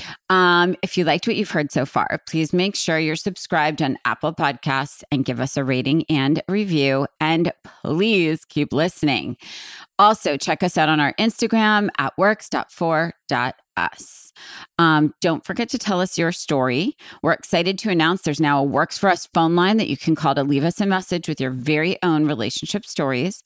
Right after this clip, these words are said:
And we're planning to share our favorites on the podcast. You can also ask us for relationship advice, although I cannot stress enough, we are not experts, but we'll still take your questions.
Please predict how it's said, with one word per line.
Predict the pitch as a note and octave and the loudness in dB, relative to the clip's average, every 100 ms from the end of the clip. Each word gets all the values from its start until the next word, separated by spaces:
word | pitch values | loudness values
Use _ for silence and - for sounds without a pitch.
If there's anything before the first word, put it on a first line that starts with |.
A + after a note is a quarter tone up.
| - - - | -18 -20 -4
And | D#3 | -2
we're | D3+ | -2
planning | - C3 C#3+ | -2 -2 -2
to | D3+ | -2
share | D3+ D3 C3 - | -4 -4 -4 -2
our | D#3+ F#3+ | -2 -2
favorites | - A#2 A#2+ A2 - - - | -2 -4 -2 -4 -6 -10 -2
on | C#3+ C3+ D#3 - | 0 0 -2 -6
the | - | -8
podcast. | - G2+ - - - - - | -4 -6 -6 -12 -12 -16 -20
You | - - - | -20 -20 -8
can | F3 D3 - | -4 -4 0
also | E3+ F#3 A3+ A3+ | 0 2 0 0
ask | D3 C#3 - | 0 -2 -2
us | D#3 | -4
for | - D3 | -2 -2
relationship | C3+ C3+ - E3 G#3 | 0 -2 -4 -4 -4
advice, | G3 E3+ D#3 D#3+ - | 0 2 2 0 -4
although | D#3 D#3 D#3 - | -2 0 0 -2
I | |
cannot | D#3 - D3 C3+ - | -8 -2 0 2 0
stress | - F3+ F#3+ | -4 -6 -2
enough, | A3 F3+ F3+ D#3+ - _ _ _ C3+ | 0 0 -2 -6 -20 _ _ _ -2
we | C3+ | 0
are | C3 | 2
not | C#3+ C3+ | 2 0
experts, | A#2 - - - - - - - _ - | -4 -8 -12 -12 -14 -18 -18 -20 _ 2
but | F3+ - - - | 2 2 -8 -4
we'll | C#3 | -4
still | - G#2 | -2 -4
take | - A2+ - | -4 -6 -4
your | D3 | -6
questions. | - - - - - - | -6 -10 -12 -14 -14 -16